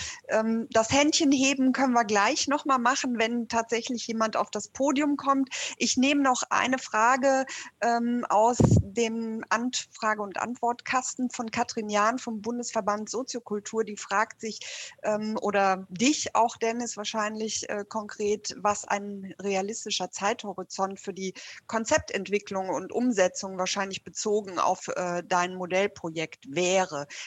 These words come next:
Vielleicht kannst du da mal ganz kurz was sagen. Ähm, ich würde gleichzeitig auch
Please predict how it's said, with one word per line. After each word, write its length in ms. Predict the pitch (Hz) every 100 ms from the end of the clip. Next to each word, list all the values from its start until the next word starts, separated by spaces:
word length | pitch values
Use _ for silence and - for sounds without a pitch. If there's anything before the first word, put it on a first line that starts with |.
| -
Vielleicht 280 | 170 165 -
kannst 260 | 202 220
du 20 |
da 140 | 202 185
mal 160 | 185
ganz 240 | 185 190 -
kurz 320 | - 214 -
was 140 | 185
sagen. 480 | - 175 202 247 262 262 - - -
Ähm, 340 | 220 214 214
ich 280 | 233 - 208
würde 320 | 226 277 254
gleichzeitig 1080 | 202 214 220 302 - - 294 285 277 262 -
auch 420 | - 226 240 254